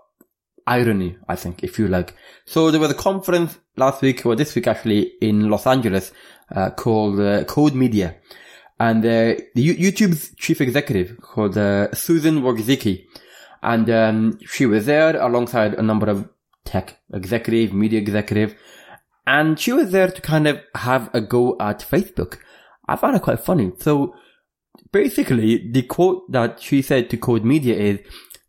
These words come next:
"They should get back to baby pictures and sharing." And it's a, it's a bit of a, <laughs> I don't know, I'm trying to, I'm trying to think of a way. I get where she's coming from. And to be fair, g-, you know, Facebook has mentioned, and I've mentioned it in a previous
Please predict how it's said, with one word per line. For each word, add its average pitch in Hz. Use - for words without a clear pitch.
"They 156
should 208
get 208
back 165
to 127
baby 147
pictures 139
and 123
sharing." 92
And 135
it's 139
a, 170
it's -
a 185
bit 196
of 262
a, -
<laughs> -
I -
don't 196
know, 190
I'm 151
trying 190
to, 190
I'm 156
trying 185
to 185
think 165
of 156
a 143
way. 127
I 127
get 160
where 156
she's -
coming 135
from. 98
And 117
to -
be 135
fair, 135
g-, 139
you 131
know, 110
Facebook 131
has 139
mentioned, 123
and 107
I've 107
mentioned 123
it -
in 104
a 98
previous 131